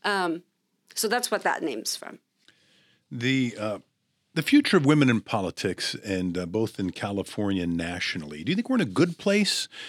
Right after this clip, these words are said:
Speaker 2: Do you think, I, I know you mentioned we have a little ways to go, but what makes you optimistic?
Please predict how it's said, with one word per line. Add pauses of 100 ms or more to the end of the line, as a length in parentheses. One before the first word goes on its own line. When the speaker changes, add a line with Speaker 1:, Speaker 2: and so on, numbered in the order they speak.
(240)
Speaker 2:
Do
you
think,
I,
I
know
you
mentioned
we
have
a
little
ways
to
go,
but (840)
what
makes
you
optimistic?